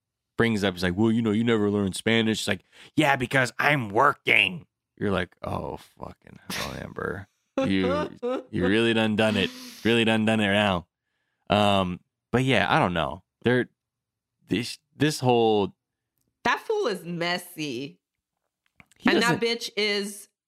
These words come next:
Speaker 2: just like every other white bitch that thinks she bought a person.
Speaker 1: Yeah, she's really
Speaker 2: The
Speaker 1: un-
Speaker 2: reason I'm upset is because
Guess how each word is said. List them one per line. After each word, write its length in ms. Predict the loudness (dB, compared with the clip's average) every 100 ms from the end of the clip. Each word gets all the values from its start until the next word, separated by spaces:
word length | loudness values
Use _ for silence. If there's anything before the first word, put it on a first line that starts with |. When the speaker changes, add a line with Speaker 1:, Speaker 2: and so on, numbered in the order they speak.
| -14
Speaker 2:
just 520 | -6 -4 -2 -4 -4
like 260 | -4 -4 -2
every 400 | -4 -4 -4 -4 -2
other 300 | -4 -4 -4
white 300 | -4 -6 -6
bitch 280 | -6 -6
that 220 | -10 -10 -8
thinks 200 | -8 -8
she 320 | -6 -8 -8
bought 360 | -6 -4 -4 -6
a 60 | -12
person. 680 | -10 -12 -10 -12 -12 -14 -20 _ _ _ -6
Speaker 1:
Yeah, 360 | 0 4 4 2 -4 _
she's 240 | -2 0 0
really 320 | 2 2 2
Speaker 2:
The 100 | -2 0
Speaker 1:
un- 160 | 0
Speaker 2:
reason 320 | 2 -2 -2 -2 -2
I'm 120 | -2 -4
upset 560 | -6 -10 -6 -4 -4 -8 _ _ -6
is 180 | -6
because 340 | -4 -4 -4